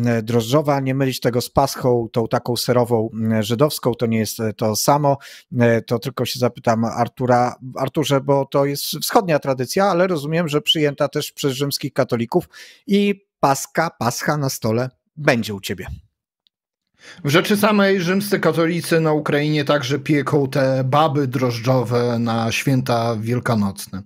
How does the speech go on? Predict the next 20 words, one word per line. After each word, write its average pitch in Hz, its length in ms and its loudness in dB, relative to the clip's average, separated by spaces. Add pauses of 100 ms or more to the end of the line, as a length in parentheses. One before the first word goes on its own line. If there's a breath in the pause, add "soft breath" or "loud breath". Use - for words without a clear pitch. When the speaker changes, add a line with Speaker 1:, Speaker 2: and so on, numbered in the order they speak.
(320 loud breath)
Speaker 2:
E, 208 200 4 (120)
identyczne 175 720 2
jak, 135 300 0
e, 139 220 2
nasi 135 340 0
prawosławni 131 680 2
czy 104 140 -6
też 113 200 0
grec-, 113 460 -4 (240)
grecko-katolicy 131 1300 0
bracia. 90 460 -6 (1600 loud breath)
Speaker 1:
To 135 300 2
z 131 80 -4
moją 175 380 2
Olą 123 340 0
podjęliśmy 127 600 -2
się 120 400 2
zadania, 120 460 0
właściwie 123 360 -2
to 123 280 -2